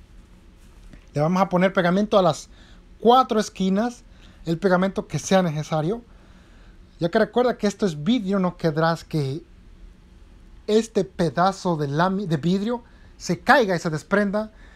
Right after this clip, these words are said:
y pueda lastimar a alguien, ¿verdad? Ah, principalmente a niños. Entonces, vas a querer que este pegamento esté resistente, ¿verdad? Seguimos poniéndole más.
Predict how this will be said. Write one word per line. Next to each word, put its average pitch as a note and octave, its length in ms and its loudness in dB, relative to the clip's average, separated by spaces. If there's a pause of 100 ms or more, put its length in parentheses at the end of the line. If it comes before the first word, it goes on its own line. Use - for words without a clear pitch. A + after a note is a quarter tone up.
(300)
y D#3+ 100 -4
pueda F3+ 300 2
lastimar E3 540 0
a C#3+ 180 2
alguien, B2+ 320 -2
¿verdad? C#3 380 -4 (520)
Ah, C3 140 -8
principalmente E3+ 680 0
a C#3+ 120 2
niños. D3 600 -2 (960)
Entonces, C#3 680 -4 (1000)
vas F3 180 -2
a F#3+ 100 -2
querer F3 260 2
que D#3+ 100 -2
este D#3+ 220 -4
pegamento D#3+ 560 -2
esté E3+ 520 0 (1400)
resistente, F#3 920 0
¿verdad? D3+ 360 0 (960)
Seguimos G3+ 440 2
poniéndole A3+ 440 4
más. D#4+ 420 2